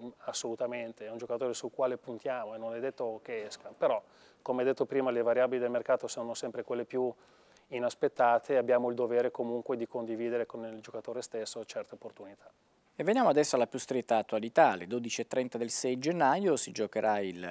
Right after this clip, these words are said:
Speaker 2: lancio match tra Udinese e Roma. Eh, purtroppo l'Udinese dovrà fare a meno di alcuni calciatori tra sub venti, i giovani Evangelista e Zapata, e soprattutto Coppa d'Africa con Badu convocato dal Ghana e molto probabilmente anche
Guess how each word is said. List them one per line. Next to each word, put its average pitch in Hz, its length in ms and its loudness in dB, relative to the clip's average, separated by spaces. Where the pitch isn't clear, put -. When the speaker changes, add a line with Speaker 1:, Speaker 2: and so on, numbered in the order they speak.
Speaker 2:
lancio 110 340 -6
match 110 380 -6
tra 107 160 0
Udinese 113 760 -4
e 113 240 -2
Roma. 87 800 -8
Eh, - 80 -10
purtroppo 135 960 4
l'Udinese 110 380 -8
dovrà 101 200 -8
fare 120 220 -2
a 110 40 -2
meno 120 260 -6
di 120 120 0
alcuni 123 520 0
calciatori 127 720 0
tra 101 340 -2
sub 113 400 -4
venti, 101 680 0
i 82 120 -14
giovani 101 520 -2
Evangelista 98 640 -6
e 107 80 -2
Zapata, 123 500 0
e 95 40 -4
soprattutto 110 520 -6
Coppa 156 280 -2
d'Africa 98 500 -6
con 117 200 -6
Badu 95 300 -6
convocato 110 540 -4
dal 143 180 0
Ghana 117 480 -4
e 131 200 -8
molto 123 360 -8
probabilmente 113 720 -4
anche 110 280 -4